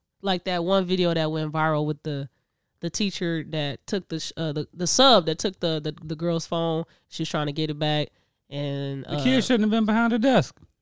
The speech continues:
Speaker 1: She, she shouldn't have.
Speaker 2: She shouldn't have been that close at all. So from that point on, she was, the, the,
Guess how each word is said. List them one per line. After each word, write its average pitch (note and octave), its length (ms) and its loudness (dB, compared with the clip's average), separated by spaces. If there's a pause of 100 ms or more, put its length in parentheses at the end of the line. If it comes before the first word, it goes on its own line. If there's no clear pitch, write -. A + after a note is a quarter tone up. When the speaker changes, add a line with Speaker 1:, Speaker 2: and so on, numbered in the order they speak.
(160)
Speaker 1:
She, - 140 -20
she - 240 -8
shouldn't F#3 300 -4
have. G3 240 -8 (840)
Speaker 2:
She F3+ 140 4
shouldn't F3+ 240 4
have F3 80 0
been E3 140 2
that E3+ 180 6
close E3 440 4 (180)
at C#3 180 4
all. C#3+ 400 6
So C3+ 200 2
from C#3+ 200 2
that E3+ 220 4
point F#3 260 4
on, F#3 300 8
she F3+ 160 0
was, D3+ 100 2
the, C#3 120 2
the, C3+ 320 0